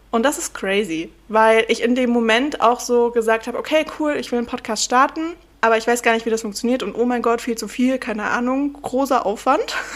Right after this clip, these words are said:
<laughs> Und dann hat Nadja mir gesagt, was ich alles zu tun habe und dann war ich so, „Okay, okay, dann scheitert's ja eigentlich nur noch daran, dass ich keine Podcast-Folge aufgenommen habe.“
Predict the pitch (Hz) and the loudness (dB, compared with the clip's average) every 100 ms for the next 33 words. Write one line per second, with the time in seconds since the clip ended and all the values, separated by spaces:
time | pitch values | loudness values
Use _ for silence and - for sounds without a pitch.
0 | 285 370 320 - - - - - 247 254 | -4 -2 -2 -6 -12 -12 -14 -4 2 4
1 | 302 311 277 262 302 277 262 254 254 254 | 4 2 2 2 4 2 2 2 0 2
2 | 247 254 - 254 254 - 294 311 247 214 | -2 0 0 0 0 -4 -4 -2 -2 0
3 | 220 247 220 220 226 226 226 226 233 226 | 0 0 0 -2 2 2 2 0 2 4
4 | 233 - - _ _ _ _ _ - - | 2 -4 -20 _ _ _ _ _ -18 -16
5 | - - - 240 466 - _ _ 233 - | -12 -6 0 0 -2 -16 _ _ -8 0
6 | 214 185 - 202 202 202 214 196 196 202 | 2 2 -2 -4 -4 -4 -2 -2 -4 -4
7 | 214 247 269 262 254 254 247 240 240 214 | -4 0 2 2 2 0 -4 -2 -2 -4
8 | 180 - 170 - 185 180 180 202 - | -12 -6 -6 -4 -6 -6 -2 -2 -2